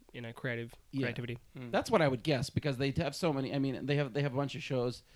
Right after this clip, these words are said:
Speaker 2: that have episodes of vastly different <coughs> lengths. Like, there's that show, The O A. I don't know if you ever saw any of it.
Speaker 1: I
Speaker 2: Some
Speaker 1: saw
Speaker 2: of the
Speaker 1: the first
Speaker 2: episodes were
Speaker 1: season.
Speaker 2: twenty-five minutes. Some of the episodes were an hour and thirteen minutes. It was like, it was all over the place. And I think that was what they wanted to do with that show.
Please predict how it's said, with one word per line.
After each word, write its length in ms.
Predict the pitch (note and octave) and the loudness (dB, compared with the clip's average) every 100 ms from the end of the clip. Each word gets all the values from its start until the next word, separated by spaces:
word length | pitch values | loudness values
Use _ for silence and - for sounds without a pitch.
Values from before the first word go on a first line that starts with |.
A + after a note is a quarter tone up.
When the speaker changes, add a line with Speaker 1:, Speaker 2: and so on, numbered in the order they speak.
| - - | -20 -4
Speaker 2:
that 140 | C3+ | 0
have 160 | B2+ A#2 | 0 -2
episodes 520 | - - B2+ C3+ B2 A#2+ | -4 -8 -4 0 0 -2
of 100 | G#2 | -8
vastly 460 | - G#2 B2+ B2 - B2 | -10 -6 -4 -2 0 0
different 300 | - - A2+ | -2 -6 -6
<coughs> 20 | |
lengths. 300 | A#2+ - - | -6 -6 -6
Like, 140 | A#2+ | -4
there's 160 | C#3 B2 | -2 -2
that 160 | B2+ A#2 | -2 -2
show, 240 | - C3 | -2 -2
The 140 | A2+ | -2
O 220 | - A#2 A2+ | -4 -4 -2
A. 120 | A#2 | -4
I 80 | A#2+ | -4
don't 100 | A#2 | -6
know 60 | |
if 100 | A#2 | -8
you 80 | A2+ | -8
ever 100 | A2 | -8
saw 200 | - A2+ | -6 -6
any 120 | A2 | -4
of 60 | A2 | -6
it. 100 | G#2+ - - | -8 -10 -8
Speaker 1:
I 40 | - | -2
Speaker 2:
Some 40 | |
Speaker 1:
saw 40 | D3+ | 0
Speaker 2:
of 40 | |
the 40 | D3 | 2
Speaker 1:
the 60 | C#3+ | 0
first 100 | A2+ | 0
Speaker 2:
episodes 180 | C#3+ G#2+ | 0 0
were 60 | C3+ | -2
Speaker 1:
season. 40 | |
Speaker 2:
twenty-five 480 | - C3+ C#3+ B2+ A#2+ | -2 -2 0 -2 0
minutes. 240 | B2+ B2+ | -4 -4
Some 120 | - B2+ | -4 -4
of 40 | |
the 80 | A#2 | -4
episodes 420 | A#2 - A2 G#2+ | -6 -6 -6 -6
were 120 | A#2 | -6
an 80 | A2 | -4
hour 220 | A#2 A#2+ | -4 -4
and 100 | A#2 | -4
thirteen 360 | B2 A2 B2 A2+ | -6 -8 -8 -8
minutes. 280 | A2+ A2+ - | -6 -8 -8
It 40 | |
was 120 | A2+ | -10
like, 280 | A#2 A#2 G#2 - - - | -6 -8 -8 -16 -20 -12
it 100 | - | -6
was 100 | C3 | -4
all 180 | B2+ C3 | -2 -2
over 140 | C3 C3 | -2 -4
the 80 | |
place. 320 | A2+ G#2+ D#2+ - | -6 -10 -10 -4
And 80 | C3 | -4
I 60 | |
think 260 | B2+ C#3 A#2 | -2 -4 -4
that 200 | B2+ F2 | -4 -4
was 140 | A2+ A2+ | -10 -8
what 240 | A#2 - - _ G#2+ | -8 -8 -14 _ -10
they 160 | A#2+ | -8
wanted 280 | A#2 A#2 A2+ | -6 -6 -8
to 80 | - | -4
do 120 | E3 | -2
with 140 | E3 | -2
that 160 | A#2+ G#2 | -4 -8
show. 240 | - A2 | -6 -6